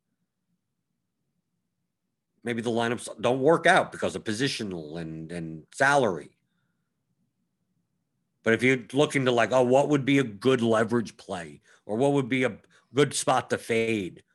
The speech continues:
Like, yeah, this is a blunt, blunt way to do so. But then it's more thinking if you're building a lot of lineups or you're building one lineup,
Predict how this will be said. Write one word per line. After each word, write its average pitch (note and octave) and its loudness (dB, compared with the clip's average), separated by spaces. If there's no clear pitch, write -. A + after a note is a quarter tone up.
Like, C#3 -4
yeah, E4 0
this C4+ -4
is A#3+ -2
a F3 0
blunt, C#3+ 0
blunt D3 2
way C#3 6
to B2 2
do G#2+ -2
so. A#2+ -8
But C#3 0
then E3 4
it's B2+ -2
more F3 4
thinking C#3+ -2
if A2+ -10
you're C3 -2
building C3+ -2
a C3 0
lot B2+ 0
of B2+ 0
lineups C#3 -4
or B2+ -4
you're A#2 -4
building A#2+ -8
one A#2+ -4
lineup, D3+ -6